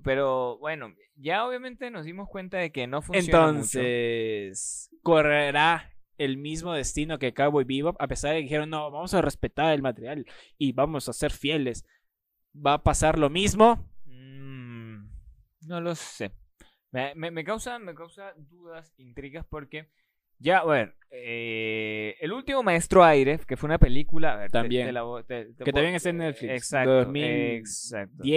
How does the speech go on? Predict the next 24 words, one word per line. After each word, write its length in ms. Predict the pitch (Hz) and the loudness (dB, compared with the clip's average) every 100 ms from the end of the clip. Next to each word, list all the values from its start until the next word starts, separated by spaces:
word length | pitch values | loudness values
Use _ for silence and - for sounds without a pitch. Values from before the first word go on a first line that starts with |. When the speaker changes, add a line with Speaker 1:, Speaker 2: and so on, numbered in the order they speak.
| 156 143 | 2 0
Speaker 2:
dos 80 | 131 | -2
mil 80 | 135 | -6
diecinueve, 460 | 127 131 143 127 | -8 -4 0 2
algo 160 | 131 120 | 2 0
así. 300 | 110 120 110 - - - | 0 -2 -4 -8 -14 -10
Que 120 | - 151 | -8 -2
también 460 | 147 156 247 269 | -2 4 4 4
fue 120 | 196 | 2
un 80 | 180 | 0
fracaso. 680 | 165 135 - 185 - 110 - _ _ _ _ - | 0 0 4 4 2 -10 -14 _ _ _ _ -6
O 120 | 131 | -2
sea, 180 | 147 139 | -2 -2
ya 260 | 143 208 | 0 0
l-, 140 | 247 233 - - | 0 -2 -6 2
una 340 | 302 370 294 | 4 6 8
adaptación 560 | 202 175 - 226 240 180 | 6 6 2 2 0 2
ya 120 | 208 | 2
fracasó. 520 | 196 127 120 160 127 | 2 -2 -2 -2 -2
Speaker 1:
Eh, 320 | 139 139 139 135 | 0 2 2 0
exacto. 360 | 127 147 135 | 0 0 2
Speaker 2:
Van 80 | 170 | 4
Speaker 1:
Fue 60 | |
Speaker 2:
a 20 | |
ser 100 | 220 | 6